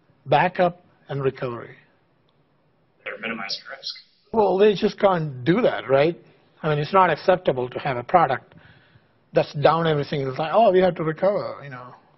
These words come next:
Speaker 1: the entire Facebook." It's just not possible, right? A billion people would never use it. Yeah?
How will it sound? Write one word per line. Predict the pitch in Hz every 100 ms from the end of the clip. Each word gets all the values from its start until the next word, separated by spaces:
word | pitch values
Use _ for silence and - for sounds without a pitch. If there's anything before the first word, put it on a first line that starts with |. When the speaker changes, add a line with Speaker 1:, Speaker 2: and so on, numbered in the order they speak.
| _ _
Speaker 1:
the | 165
entire | 147 160 147
Facebook." | 170 - - - _ _ _ _ _ _ _ _ _ _ _ _ _ _ _ _
It's | -
just | 160 156 - _ _ _ _ _ _ -
not | 147
possible, | 165 175 165 127 120
right? | 131 147 _ _ _ _ _ - _ _ -
A |
billion | 131 160 156 151
people | 165 143 139
would | 127
never | 131 127
use | 120 131 -
it. | - 87 _ _ _ _ _ _ _ _ _ _ _ _ _ _ _ _ _ _ _ _ _ _ _ _
Yeah? | 170 180